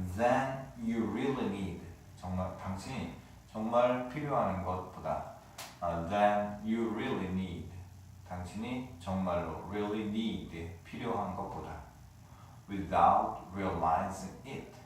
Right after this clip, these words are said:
Without, 뭐뭐 없이. Realizing, 깨닫다, 알다 라는 뜻이죠. 아는 것 없이, 깨닫는 것 없이, 즉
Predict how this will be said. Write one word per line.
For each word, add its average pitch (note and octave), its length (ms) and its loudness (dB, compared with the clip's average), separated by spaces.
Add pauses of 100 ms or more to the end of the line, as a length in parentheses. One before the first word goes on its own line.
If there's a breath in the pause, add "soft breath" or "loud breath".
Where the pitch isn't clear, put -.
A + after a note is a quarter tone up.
(120)
Without, - 720 4 (200)
뭐뭐 G#2 440 0
없이. - 480 -8 (540)
Realizing, F2+ 960 4 (760)
깨닫다, - 880 0 (220)
알다 - 680 2
라는 E2+ 200 -6
뜻이죠. - 480 -8 (400 loud breath)
아는 A2 540 2
것 A2 160 0
없이, - 340 -6
깨닫는 B2 480 0
것 - 140 -4
없이, - 280 -12
즉 C#3 280 -8